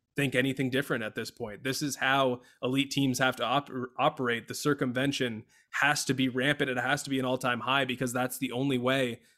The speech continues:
to put your best foot forward. That's the only way to make big moves, to try and make big things happen. Uh, I think that we get to a point where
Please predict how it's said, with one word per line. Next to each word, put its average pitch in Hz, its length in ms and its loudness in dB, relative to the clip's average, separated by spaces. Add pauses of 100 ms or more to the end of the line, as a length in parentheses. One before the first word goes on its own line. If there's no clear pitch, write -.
(100)
to 131 100 -2
put 143 220 0
your 127 100 0
best 123 260 -2
foot 127 220 -4
forward. 131 240 2
That's 127 160 0
the 127 120 -4
only 135 260 -2
way 123 240 0
to 123 80 0
make 117 240 -6
big 123 220 -4
moves, 123 360 -2
to 123 100 -10
try 117 200 -4
and 120 100 -4
make 117 220 -10
big 123 240 -6
things 120 260 -6
happen. 98 400 -6 (960)
Uh, 123 340 4
I 120 120 2
think 139 240 0
that 135 180 2
we 135 120 4
get 127 240 2
to 131 120 2
a 127 40 -2
point 127 420 -2
where 120 500 2